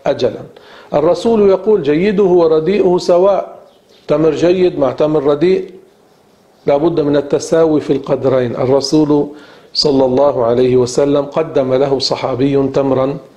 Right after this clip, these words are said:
فقال: "أكل تمر المدينة هكذا؟" قال: "لا يا رسول الله، إننا نشتري الصاع من هذا بالصاعين." هذا يسمى ربا الفضل، ذهب بذهب مع التفاضل،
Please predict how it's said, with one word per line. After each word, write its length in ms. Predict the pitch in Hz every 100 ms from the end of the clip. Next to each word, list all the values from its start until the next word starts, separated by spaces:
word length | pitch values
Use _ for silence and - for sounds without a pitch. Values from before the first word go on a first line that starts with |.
| - - - - _ _ _
فقال: 720 | - 135 123 - - 151 143
"أكل 600 | 135 139 - 165 156 139 -
تمر 280 | 151 147 139
المدينة 680 | 135 127 123 139 143 135 131
هكذا؟" 840 | 127 123 123 - 151 147 156 185 - - -
قال: 180 | 135 131
"لا 400 | 127 135 185 208
يا 220 | 160 135
رسول 400 | 127 - 135 123
الله، 440 | 123 131 143 120 - - - - - 160
إننا 480 | 165 151 143 139 139
نشتري 420 | 175 - 156 131
الصاع 500 | 127 - 160 151 135
من 180 | 135 123
هذا 360 | 151 147 131
بالصاعين." 680 | 123 123 - 127 117 127 113 110 - - -
هذا 260 | 143 139
يسمى 400 | 139 135 165 156
ربا 200 | 143 139
الفضل، 540 | 135 131 143 135 120 113 - _ _ _ _ _ _ _ _ _ _ _ _ _ _ _ _ _ _
ذهب 380 | 110 147 151 120
بذهب 380 | 127 139 147 123
مع 160 | 127 120
التفاضل، 760 | - 135 147 147 147 156 160